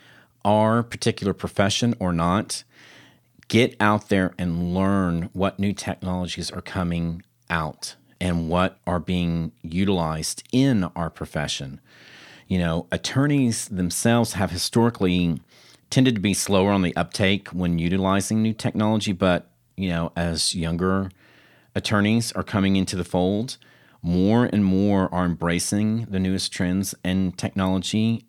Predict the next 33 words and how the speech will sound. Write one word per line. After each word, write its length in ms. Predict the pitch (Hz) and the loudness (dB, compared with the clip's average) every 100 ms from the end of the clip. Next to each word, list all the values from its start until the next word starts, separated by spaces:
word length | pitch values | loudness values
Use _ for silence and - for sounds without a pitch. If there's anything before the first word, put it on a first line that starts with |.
| _ | _
and 540 | - 98 98 98 95 90 - | -2 0 2 2 0 -2 -6
expecting 640 | - - 104 110 - 107 | -6 0 0 2 2 2
their 160 | 92 98 | 2 0
paraprofessionals, 1120 | - 98 95 85 95 92 - 90 85 - - | 0 -2 -2 -2 -2 0 0 0 -2 -6 -6
you 120 | 95 | -2
know, 160 | 87 80 | -2 -2
be 340 | 95 101 98 - - - - _ | 0 0 -2 -6 -20 -20 -20 _
fully 360 | - 131 151 - | 0 4 2 2
up 160 | 107 | -2
to 80 | - | -2
date 320 | 98 95 143 - | 0 2 2 0
on 120 | 90 | -2
these 180 | 80 - | -4 -6
trends 400 | - 76 73 82 | -6 -6 -6 -8
and 80 | |
have 340 | - 92 101 113 | -4 0 0 0
some 200 | - 113 | 0 -2
experience. 720 | - - 110 143 98 65 - | -2 -4 0 0 -2 -4 -8
I 80 | 90 | -4
wrote 180 | 95 92 | -2 -2
an 100 | 87 | -2
article, 600 | 98 104 - 87 82 80 - - | -2 -4 -4 -4 -4 -6 -12 -10
that's 240 | 98 - | -10 -8
been 200 | - 113 | -6 -4
about, 420 | 92 85 82 - | -2 -4 -4 -6
mm, 380 | 104 107 107 101 | -4 -2 -4 -4
five 240 | - 92 | -4 -2
years 200 | 87 95 | -2 -2
ago, 300 | 90 78 76 - _ _ | -4 -4 -6 -10 _ _
about 560 | 95 87 95 98 98 - - - - - - - | -2 2 4 4 0 -6 -14 -20 -18 -20 -6 -4
attorneys 480 | - 120 110 92 | 2 4 4 2
being 560 | 85 95 90 90 87 87 - - _ _ - | 0 2 2 2 0 -4 -8 -20 _ _ -10
afraid. 600 | 92 95 113 85 67 | -2 0 2 0 -6